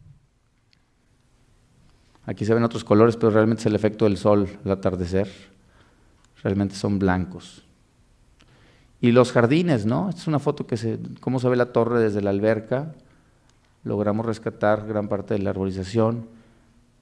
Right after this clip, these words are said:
Esta es una foto desde la avenida San Jerónimo, desde el hotel Holiday Inn, si no me equivoco, que está allá a un lado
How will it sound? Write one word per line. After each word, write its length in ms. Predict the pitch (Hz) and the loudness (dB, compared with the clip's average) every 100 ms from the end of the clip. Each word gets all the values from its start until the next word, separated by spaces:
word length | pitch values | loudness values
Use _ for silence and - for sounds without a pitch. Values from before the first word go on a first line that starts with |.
| _ | _
Esta 180 | _ - | _ -10
es 60 | - | -2
una 120 | 104 | -2
foto 300 | 107 104 107 | -2 0 2
desde 160 | 101 98 | 2 2
la 80 | |
avenida 220 | 95 98 95 | 2 0 -2
San 160 | 98 | -4
Jerónimo, 600 | 90 101 110 110 110 110 - - _ _ _ _ _ _ _ _ _ _ _ _ _ _ _ _ _ | -2 0 0 0 -2 -4 -12 -20 _ _ _ _ _ _ _ _ _ _ _ _ _ _ _ _ _
desde 380 | 104 98 95 101 | -4 -4 -2 -2
el 80 | 95 | -2
hotel 840 | 95 110 107 107 101 95 87 85 78 _ _ _ _ _ _ _ _ _ _ _ _ _ - | -2 -2 0 0 0 -2 -6 -10 -16 _ _ _ _ _ _ _ _ _ _ _ _ _ -6
Holiday 480 | 113 107 95 92 123 | -4 -2 -2 -4 -4
Inn, 100 | 139 | -6
si 120 | 113 | -6
no 80 | 110 | -8
me 60 | 107 | -8
equivoco, 420 | - 101 120 110 | -6 -6 -6 -12
que 60 | |
está 160 | 104 107 | -10 -6
allá 180 | 101 98 | -4 -4
a 20 | |
un 140 | 95 | -4
lado 340 | 95 110 143 | -2 -2 -4